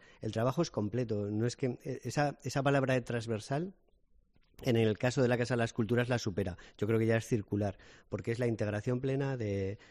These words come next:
de, de una persona que viene a conocer, o bien por protección internacional o por causas de migración pura, que viene a conocer nuestra ciudad y que queremos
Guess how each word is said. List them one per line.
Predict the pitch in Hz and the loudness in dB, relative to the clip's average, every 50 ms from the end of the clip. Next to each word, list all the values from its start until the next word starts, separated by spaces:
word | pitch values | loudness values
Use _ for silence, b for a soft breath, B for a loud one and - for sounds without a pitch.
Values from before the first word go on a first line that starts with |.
| b b b | b b b
de, | - 113 110 | -2 -2 -2
de | - 110 107 | -2 0 0
una | 113 123 127 127 | 2 2 2 2
persona | 113 117 113 - 110 104 104 101 104 - - | 0 -2 -4 -2 -2 -2 -2 -4 -6 -10 -10
que | - - | -6 -4
viene | 104 110 120 131 139 147 156 165 170 185 - b b b b b | -2 0 0 0 0 0 -2 -2 -4 -8 -12 b b b b b
a | b - 196 | b -8 -6
conocer, | - - 104 104 - - 123 117 | -4 -4 -4 -4 -2 -2 -2 -2
o | 113 95 95 | -2 -4 -2
bien | 104 104 104 98 | -2 -2 -4 -4
por | 101 98 | -6 -6
protección | - 101 98 - 95 - - 107 | -6 -8 -6 -6 -6 -4 -2 -2
internacional | 110 104 - 117 120 123 123 - 117 101 101 98 101 104 104 | -2 -2 -4 -4 -6 -6 -6 -6 -4 -4 -4 -4 -4 -4 -4
o | 107 107 | -4 -6
por | 107 - - 104 101 - b b b b b b b | -6 -6 -8 -8 -8 -8 b b b b b b b
causas | - 104 104 101 110 104 | -4 -4 -2 -2 -2 -2
de | 101 110 | -2 0
migración | 107 107 104 104 104 104 107 - 117 104 104 | 0 0 0 0 -2 -4 -4 -2 -2 -2 -2
pura, | 104 - 117 113 113 120 131 | -2 -4 -4 -4 -4 -4 -6
que | - - - 107 | -6 -4 -2 0
viene | 110 113 107 110 | 0 0 0 -2
a | 104 | -2
conocer | 98 101 95 95 - - 98 | -4 -4 -4 -4 -6 -4 -4
nuestra | 101 107 110 - 107 104 | -4 -4 -4 -4 -6 -4
ciudad | - 110 107 127 - - _ - | -4 -2 -4 -4 -6 -8 _ -6
y | 135 117 | -6 -2
que | - 123 104 | -2 -2 -2
queremos | - 110 101 113 127 135 147 165 165 - | 0 0 0 0 0 0 -2 -2 -4 -8